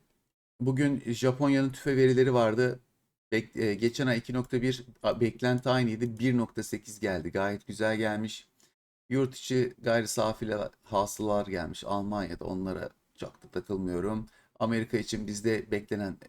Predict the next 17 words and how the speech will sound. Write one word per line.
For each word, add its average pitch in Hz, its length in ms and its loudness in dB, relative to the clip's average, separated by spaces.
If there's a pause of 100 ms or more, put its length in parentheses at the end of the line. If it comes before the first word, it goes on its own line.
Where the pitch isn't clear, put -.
önemli 95 440 -4
bir 92 180 -4 (100)
veri 98 360 0 (100)
yok. 117 500 4 (360)
Büyük 117 340 0
dünya 110 340 0
endekslerine 104 600 -2
baktığımızda 104 680 -4
Kore 113 300 2
günü 110 400 -2
sıfır 127 320 -6
nokta 95 400 -6 (100)
otuz 101 280 -10
iki 110 200 -4
ekside 104 460 -4
kapatmış. 113 720 -4 (600)
Japonya 123 840 4